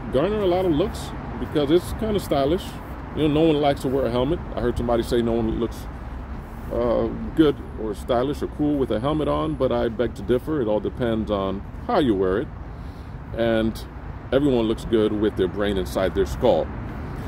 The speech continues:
So another thing about this helmet is that it's very well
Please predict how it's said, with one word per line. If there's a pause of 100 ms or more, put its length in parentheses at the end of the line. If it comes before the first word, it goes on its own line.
(140)
So (1120)
another
thing
about
this
helmet (840)
is
that (120)
it's (420)
very
well